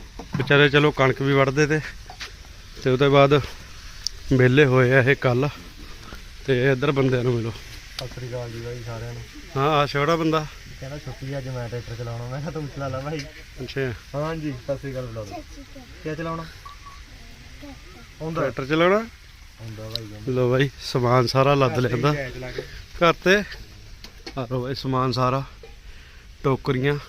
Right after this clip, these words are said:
Speaker 1: ਕਹੀਆਂ।
Speaker 2: ਸੱਤ ਬੰਦਿਆਂ ਦਾ ਆਪਣਾ ਲਿਆਂਦਾ।
Speaker 1: ਹੈਂ?
Speaker 2: ਸੱਤ ਬੰਦਿਆਂ ਦਾ ਸਮਾਨ ਲਿਆਂਦਾ, ਹੁਣ ਇਹ ਦੇਖਦੇ ਕਿੰਨੇ ਕੁ ਜਾਂਦੇ ਆ।
Speaker 1: ਜਾਣਾ ਇੰਨਾ ਨਹੀਂ ਹੈ ਕਹਿੰਦੇ।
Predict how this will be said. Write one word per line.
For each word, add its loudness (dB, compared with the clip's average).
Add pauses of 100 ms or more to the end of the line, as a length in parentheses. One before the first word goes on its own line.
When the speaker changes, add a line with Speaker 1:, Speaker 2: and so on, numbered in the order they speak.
(240)
Speaker 1:
ਕਹੀਆਂ। 6
Speaker 2:
ਸੱਤ -14
ਬੰਦਿਆਂ -12
ਦਾ -8
ਆਪਣਾ -10
ਲਿਆਂਦਾ। -12 (100)
Speaker 1:
ਹੈਂ? 10 (600)
Speaker 2:
ਸੱਤ -12
ਬੰਦਿਆਂ -4
ਦਾ -8
ਸਮਾਨ -6
ਲਿਆਂਦਾ, -6
ਹੁਣ -8
ਇਹ -10
ਦੇਖਦੇ -10
ਕਿੰਨੇ -10
ਕੁ -10
ਜਾਂਦੇ -10
ਆ। -14 (360)
Speaker 1:
ਜਾਣਾ 6
ਇੰਨਾ 6
ਨਹੀਂ 8
ਹੈ 4
ਕਹਿੰਦੇ। 4